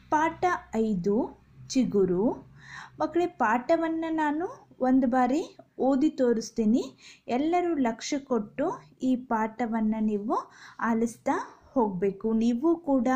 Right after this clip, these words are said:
ಯಾರ ಹತ್ರ ಟೆಕ್ಸ್ಟ್ ಬುಕ್ ಇದೆಯಲ್ಲ, ಅವರು ಬೆರಳನ್ನ ಇಡ್ತಾ ಹೋಗಿ. ಪಾಠ ಐದು, ಚಿಗುರು. ಅಂದು ಶನಿವಾರ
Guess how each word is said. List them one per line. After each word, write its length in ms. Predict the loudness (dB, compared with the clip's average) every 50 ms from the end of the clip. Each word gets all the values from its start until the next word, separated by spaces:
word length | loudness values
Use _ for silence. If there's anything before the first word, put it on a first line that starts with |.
| 2 0 -2 -4 -10 -18 -20 -20 -14 _ -2
ಯಾರ 240 | 0 0 2 2 2 0
ಹತ್ರ 280 | 0 -2 -2 -2 -2 -2 -2
ಟೆಕ್ಸ್ಟ್ 380 | -2 -4 -4 -4 -6 -8 -6
ಬುಕ್ 240 | -4 -4 -4 -2 -2
ಇದೆಯಲ್ಲ, 360 | -2 0 0 0 2 2 0 0 0 0
ಅವರು 260 | 0 2 2 2 0
ಬೆರಳನ್ನ 600 | 0 0 0 0 0 0 2 2 2 2 2 2 0 -2 -6 -12 -20 -20 -20 -20 -18 _ -4
ಇಡ್ತಾ 600 | -4 -4 -4 -2 -2 -2 -2 -2 -4 -8 -14 _ _ -10 -2
ಹೋಗಿ. 640 | 2 2 2 2 2 0 0 0 0 0 -2 -4 -6 -10 _ _ _ _ _ _ _ _ _ _ _ -2
ಪಾಠ 360 | 0 0 0 0 -2 -2 0 0 0 0 -2 -2 0
ಐದು, 640 | 0 2 2 0 0 0 0 0 0 -2 -2 -6 -14 _ _ -18 -16 -16 -14 -10 -6
ಚಿಗುರು. 640 | -2 0 0 0 2 2 2 2 2 2 2 2 0 -2 -6 -14 _ _ _ _ _ -20 -20 -20 -20 -20 -20 -20 _ _ _ _ _ _ _ _ _ _ _ _ -4
ಅಂದು 460 | -4 -2 0 0 0 2 2 2 0
ಶನಿವಾರ 760 | 0 -2 -2 0 2 2 2 2 0 0 -2 -2 -2 -2 -2